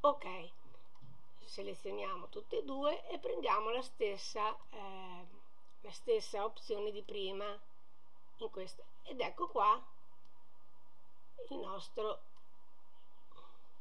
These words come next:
questo sarà, mettiamolo dritto, scusate,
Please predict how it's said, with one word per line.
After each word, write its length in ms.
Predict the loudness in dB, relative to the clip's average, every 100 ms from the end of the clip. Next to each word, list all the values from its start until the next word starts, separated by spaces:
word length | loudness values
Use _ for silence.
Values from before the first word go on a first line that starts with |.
| -2 -2 -2 -2 -2 -2 -2 -2 -2 -2 -2 -2 -2 -2 -2 -2 -2 -2 -2 -2 -2 -2 -2 -2 -2 -2
questo 320 | 0 0 -2
sarà, 560 | -2 0 4 4 4 2 0 -4 -2 -2 -2 -2 -2 -2 -2 -2
mettiamolo 640 | -2 -4 -4 -4 -4 -4
dritto, 800 | -4 -2 -2 -2 -2 2 4 2 -2 -4 -4 -4 -4 -2 -2 -2 -2 -2 -2 -4 -4 -4 -2 -2 -2 -2 -2 -2 -2 -2 -2 -2 -2 -2 -2 -2 -2 -2 -2 -2 -2 -2
scusate, 960 | -2 -2 -4 -4 -2 -4 -2 -2 0